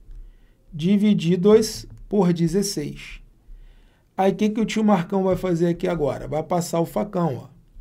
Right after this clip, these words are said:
Mil novecentos e vinte com dezesseis, ó.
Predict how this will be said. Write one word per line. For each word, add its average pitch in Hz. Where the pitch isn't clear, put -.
Mil 170
novecentos 170
e 190
vinte 175
com 185
dezesseis, 175
ó. -